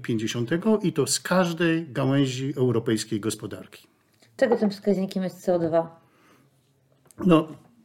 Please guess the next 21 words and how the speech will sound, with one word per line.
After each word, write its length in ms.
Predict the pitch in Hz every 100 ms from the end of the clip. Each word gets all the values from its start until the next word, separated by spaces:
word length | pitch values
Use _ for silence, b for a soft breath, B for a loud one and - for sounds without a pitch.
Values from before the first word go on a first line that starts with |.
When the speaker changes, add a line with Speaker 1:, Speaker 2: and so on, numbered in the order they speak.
| -
Speaker 1:
jeśli 400 | 160 143 139 139
jest 140 | 131
jakaś 260 | 135 123 107
wizja, 400 | 110 113 143 151
jeśli 280 | 135 131
jest 180 | 127 117
jakaś 340 | 120 123 104 120
idea, 460 | 117 107 127 180 B B B B -
to 80 | 117
najlepiej 520 | 123 131 151 170 156
skoncentrować 840 | - 131 123 123 110 117 117 160
się 380 | - 151 165 180
wokół 640 | 120 117 104 135 156 160
prawdziwego 640 | 156 127 123 113 120 135 127
zagrożenia, 800 | 113 110 110 110 101 101 135 165
czyli 420 | - 131 143 143
jednego 600 | 120 104 107 117 156 143
wroga 400 | 110 110 107 117
dla 160 | 110 110
nas 160 | 98
wszystkich. 560 | - 104 - 185 220